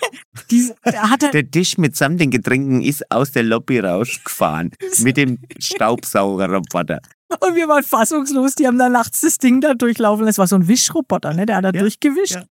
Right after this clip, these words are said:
Speaker 1: Und wir saßen da und das Ding hat vehement <laughs> unter unserem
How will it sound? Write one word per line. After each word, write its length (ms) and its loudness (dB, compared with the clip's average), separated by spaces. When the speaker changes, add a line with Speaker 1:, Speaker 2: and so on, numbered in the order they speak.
Speaker 1:
Und 160 2
wir 160 4
saßen 400 2
da 160 2
und 160 -2
das 160 0
Ding 240 4
hat 240 0
vehement 560 2
<laughs> 720 -4
unter 380 2
unserem 320 2